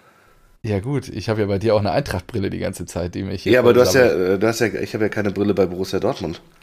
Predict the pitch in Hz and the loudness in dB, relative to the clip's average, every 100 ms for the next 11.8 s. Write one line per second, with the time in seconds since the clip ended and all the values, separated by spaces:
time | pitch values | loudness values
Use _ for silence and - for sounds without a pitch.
0 | 98 95 85 - _ _ 95 110 113 117 | -10 -8 -8 -10 _ _ -4 2 4 4
1 | 120 151 147 113 117 - 117 123 110 104 | 2 2 2 2 0 -4 -2 0 0 0
2 | 107 101 107 110 120 123 92 107 87 - | 0 0 0 -2 0 0 0 -6 -8 -4
3 | 120 110 95 92 123 113 78 90 90 95 | -2 -2 -2 -2 0 0 -2 0 0 -2
4 | - 90 92 127 127 - 92 - 104 120 | -4 -4 0 2 2 0 -6 -2 -2 -2
5 | 117 104 104 - 117 139 104 87 65 67 | -2 -4 -4 -4 -4 -4 -4 -4 -6 -6
6 | 95 87 62 90 - 110 - - - - | -6 -4 -4 -4 -4 -8 -10 -20 -16 -4
7 | 98 101 98 98 101 92 - - - 95 | -2 0 2 2 0 -4 -8 -12 -8 -4
8 | 107 131 127 135 120 120 110 151 123 76 | -4 -4 -4 -4 -2 -4 -2 0 0 -2
9 | 73 64 73 92 107 101 117 113 - 98 | -6 -8 -2 0 0 0 -2 -2 0 4
10 | 135 107 104 101 98 107 110 - 95 95 | 4 4 0 0 -4 -4 -6 -2 0 2
11 | 98 95 - - - 135 82 - | 2 0 -4 -8 -2 -2 -2 -8